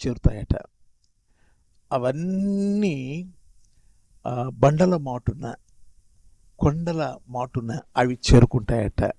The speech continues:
ఈరోజు క్రీస్తునందు నా ప్రియమైన దేవుని పిల్లలరా, వాటికి అంత జ్ఞానం ఇచ్చాడా అని నాకు ఆశ్చర్యం వేసింది. ఒక వాక్యం చదువుతున్నాను చూడండి.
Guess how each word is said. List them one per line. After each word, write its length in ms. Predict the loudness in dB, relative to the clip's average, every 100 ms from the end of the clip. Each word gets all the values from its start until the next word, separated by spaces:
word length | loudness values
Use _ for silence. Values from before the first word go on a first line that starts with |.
| _ _ _ _ _ _ _ _ -2
ఈరోజు 460 | 2 4 4 0 -2 -20 _ -20 _ _ _ _ _ _ _ -2
క్రీస్తునందు 800 | 6 8 8 8 8 8 6 4 4
నా 140 | 2
ప్రియమైన 600 | 2 2 6 6 6 2 2
దేవుని 460 | 8 10 10 8 4
పిల్లలరా, 640 | 4 4 4 2 2 0 -8 _ _ _ _ -20 _ _ _ _ -6
వాటికి 520 | -4 -2 -2 -2 -2
అంత 200 | -2 4
జ్ఞానం 420 | 4 8 8 10 8
ఇచ్చాడా 540 | 8 6 8 6 4
అని 200 | 4 6
నాకు 520 | 6 4 2 0 0 -6 _ _ -2
ఆశ్చర్యం 440 | 2 2 4 4 4
వేసింది. 680 | 0 -2 -4 -6 -10 -16 -20 _ -20 _ _ _ -12 -2
ఒక 140 | 4 4
వాక్యం 320 | 4 2 2
చదువుతున్నాను 580 | 6 6 8 6 4 2 4
చూడండి. 400 | 4 2 0